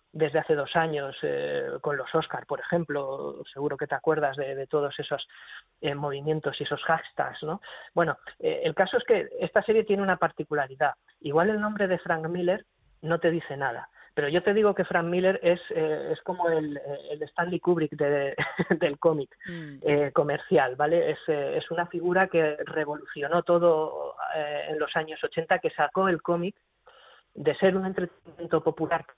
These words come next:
Speaker 1: niños que te compras en un kiosco, a ser una cosa sumamente adulta, oscura, retorcida, con resonancias políticas, psicológicas, eh, y con un dibujo subversivo. O sea, Frank Miller es como una figura,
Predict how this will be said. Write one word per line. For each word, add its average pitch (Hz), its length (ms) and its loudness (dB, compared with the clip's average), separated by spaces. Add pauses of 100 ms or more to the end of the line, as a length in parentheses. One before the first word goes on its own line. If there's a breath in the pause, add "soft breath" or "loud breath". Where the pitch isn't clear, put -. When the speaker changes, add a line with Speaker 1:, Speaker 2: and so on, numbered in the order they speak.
(120)
Speaker 1:
niños 165 360 -4 (280)
que 151 80 -2
te 139 140 -10
compras 151 360 -4
en 151 80 -2
un 147 100 -10
kiosco, 160 540 -4 (400 loud breath)
a - 100 -2
ser 160 140 4
una 175 180 0
cosa 165 240 -2
sumamente - 540 -2
adulta, 156 340 0
oscura, 156 380 0
retorcida, 156 600 0
con 147 180 -2
resonancias 147 580 -8
políticas, 147 580 -2
psicológicas, 151 680 -2 (420 loud breath)
eh, 147 240 -2
y 160 100 -4
con 147 160 -2
un 147 140 -6
dibujo 147 320 -2
subversivo. 135 800 -6
O 135 320 -4
sea, 151 200 2
Frank 170 180 0
Miller 175 240 4
es 170 100 -2
como 160 200 -4
una 160 120 -2
figura, 160 460 0